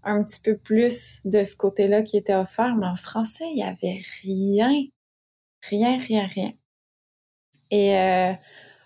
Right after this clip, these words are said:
un jour, je me suis dit, « Ah ben tiens, j'ai envie de,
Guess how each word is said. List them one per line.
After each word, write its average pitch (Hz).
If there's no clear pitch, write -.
un 214
jour, 233
je 269
me 208
suis -
dit, « 247
Ah 294
ben 220
tiens, 254
j'ai 240
envie 214
de, 214